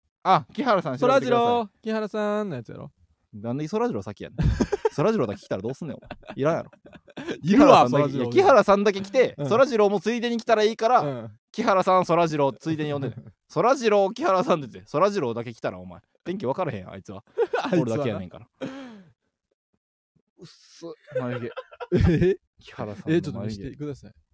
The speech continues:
Speaker 1: うっす。
Speaker 2: うっす。
Speaker 1: うっす。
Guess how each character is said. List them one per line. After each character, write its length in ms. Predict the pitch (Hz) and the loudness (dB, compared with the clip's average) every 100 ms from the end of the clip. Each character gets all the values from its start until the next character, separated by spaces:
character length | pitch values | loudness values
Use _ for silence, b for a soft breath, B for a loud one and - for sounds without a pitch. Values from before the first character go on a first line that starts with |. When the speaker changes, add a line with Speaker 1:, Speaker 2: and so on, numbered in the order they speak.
| 82 | -20
Speaker 1:
う 40 | |
っ 40 | 160 | -20
す。 500 | - - - - 180 - _ _ _ _ - | -20 -20 -20 -18 -16 -16 _ _ _ _ -4
Speaker 2:
う 120 | 170 | -2
っ 40 | 247 | -2
す。 400 | - - - 302 | -4 -8 2 2
Speaker 1:
う 380 | - 415 151 | 2 -12 -12
っ 40 | 185 | -12
す。 520 | - - - - | -12 -20 -20 -16